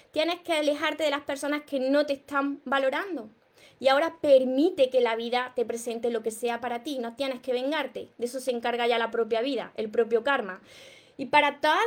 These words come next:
las personas que cuando apagáis este vídeo volvéis a reaccionar de forma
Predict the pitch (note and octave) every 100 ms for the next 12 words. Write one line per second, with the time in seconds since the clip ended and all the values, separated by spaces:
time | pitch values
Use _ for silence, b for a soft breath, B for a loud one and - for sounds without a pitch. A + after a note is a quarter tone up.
0 | A4+ - - C4+ B3+ C4+ B3 G#3 F#3 -
1 | - C#4 G3 - - B3 B3 A#3+ C#4 E4+
2 | F#4 F4 - C4+ C4+ C4 G#3+ F#3 F3+ b
3 | b b _ A#3 C4+ C4+ D4 E4+ E4+ D#4+
4 | C#4 C#4 C4 B3+ B3+ B3+ B3+ B3+ C4 C4